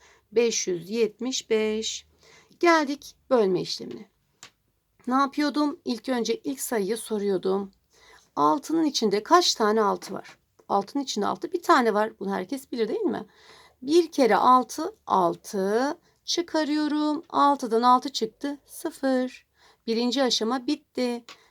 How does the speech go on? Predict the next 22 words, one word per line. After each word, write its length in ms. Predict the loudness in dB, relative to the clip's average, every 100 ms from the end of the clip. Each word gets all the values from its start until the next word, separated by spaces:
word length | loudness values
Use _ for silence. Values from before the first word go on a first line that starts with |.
| -10
Şimdi 640 | -6 -2 0 2 2 0
orada 240 | -6 -4
sekiz 360 | -4 -6 -8 -12
kaldı. 520 | 2 6 6 2 -8 _
Sekizi 400 | _ -10 -10 -6
de 120 | -6 -6 -8
aşağı 440 | -8 -2 2 2
indirip 440 | 2 0 -2 -4 -8
ikinci 480 | -8 -2 -2 -2 -2
bir 160 | 0
aşamada 560 | 0 -2 -4 -2 -2 -2
sekizi 380 | -6 -10 -8 -6
de 120 | -2
bölmem 400 | 0 0 0 -2
gerekiyor. 440 | -2 -4 -6 -12 -12 _ -20 -20 -20 _
Soruyorum, 600 | -6 0 2 4 2 0
sekizin 380 | -6 -6 -4
içinde 340 | -4 -2 -4 -2
kaç 280 | -2 0 2
tane 300 | 4 4 2
altı 300 | 0 -4 -14
var? 280 | -14 -18